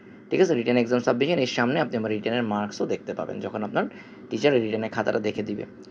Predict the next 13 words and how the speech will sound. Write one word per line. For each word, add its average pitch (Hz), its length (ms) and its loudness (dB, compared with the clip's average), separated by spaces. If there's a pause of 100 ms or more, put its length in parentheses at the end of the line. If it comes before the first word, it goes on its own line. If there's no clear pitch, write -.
(160)
দেখে 143 180 4
ফেললে 233 200 6
আপনি 147 160 2
এখানে 131 180 2
কোনটা, 127 280 0
রিটেনে 127 320 4
কোনটা 131 240 0
কত 123 200 -2
মার্কস 113 280 -2
পেয়েছেন 123 360 -2 (420)
সেটাও 127 340 8
দেখতে 104 280 -4
পারবেন। 98 340 -6